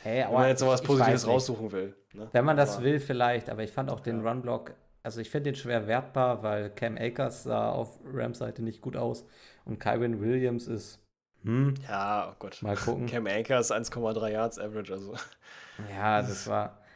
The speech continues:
Speaker 1: also
Speaker 2: Aber ein
Speaker 1: gegen,
Speaker 2: Touchdown.
Speaker 1: gegen was haben wir da den, den Run verteidigt, ne? Also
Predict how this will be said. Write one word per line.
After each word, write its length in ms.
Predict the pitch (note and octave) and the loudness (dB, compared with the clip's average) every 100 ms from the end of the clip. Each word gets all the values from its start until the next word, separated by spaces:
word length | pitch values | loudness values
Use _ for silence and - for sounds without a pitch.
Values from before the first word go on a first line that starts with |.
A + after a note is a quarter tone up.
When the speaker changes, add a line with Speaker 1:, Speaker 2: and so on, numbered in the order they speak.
| - | -2
Speaker 1:
also 260 | A#2+ A2+ | 0 0
Speaker 2:
Aber 140 | A#2 B2 | 0 4
ein 60 | A#2+ | 4
Speaker 1:
gegen, 100 | B2 | 4
Speaker 2:
Touchdown. 300 | A2+ G#2 G#2 _ _ _ _ _ | 2 -2 -4 _ _ _ _ _
Speaker 1:
gegen 280 | B2+ A#2 A#2 | 0 2 6
was 260 | B2+ B2+ A#2 | 6 6 2
haben 120 | G#2+ | 0
wir 60 | A2 | 4
da 140 | G#2 | 4
den, 240 | G2+ G#2 | 4 0
den 180 | G2+ G2+ | 2 2
Run 140 | G2+ G2 | 2 0
verteidigt, 500 | G2+ G2+ G2+ C#3+ - | -2 0 0 -2 -2
ne? 220 | G3 A#2 | -4 -2
Also 260 | G2 G2 | -4 -6